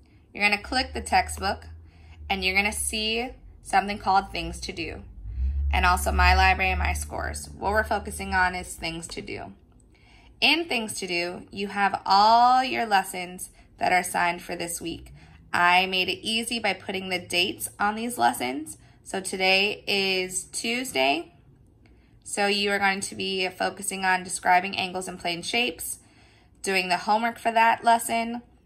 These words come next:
and then again, going through the Go Math describing angles and plane shapes.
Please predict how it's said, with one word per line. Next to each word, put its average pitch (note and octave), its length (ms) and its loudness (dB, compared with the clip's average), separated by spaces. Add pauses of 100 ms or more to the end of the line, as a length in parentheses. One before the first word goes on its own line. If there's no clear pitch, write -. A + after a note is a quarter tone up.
(240)
and G3 200 4
then F#3+ 460 0 (380)
again, F#3+ 760 2
going F3+ 320 0
through F3+ 600 -6 (500)
the F#3 140 -4
Go G3+ 320 2
Math F3 420 -2
describing E3 480 0
angles D3+ 400 -10
and F2 140 -14
plane A2 240 -8
shapes. - 500 -12